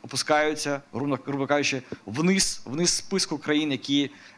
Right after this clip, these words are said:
е, економічні успішні, соціальні успішні і так далі, і тому подібне. Тобто, е, і вакцини, це знов-таки, це дуже важливо, це потрібно робити, але є така точка зору, що, можливо, навіть вакцини не,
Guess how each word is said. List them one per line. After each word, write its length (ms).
е, 120
економічні 580
успішні, 480
соціальні 400
успішні 400
і 120
так 140
далі, 340
і 60
тому 180
подібне. 380
Тобто, 400
е, 400
і 380
вакцини, 560
це 160
знов-таки, 380
це 120
дуже 180
важливо, 460
це 140
потрібно 460
робити, 520
але 500
є 320
така 200
точка 320
зору, 360
що, 500
можливо, 600
навіть 300
вакцини 500
не, 420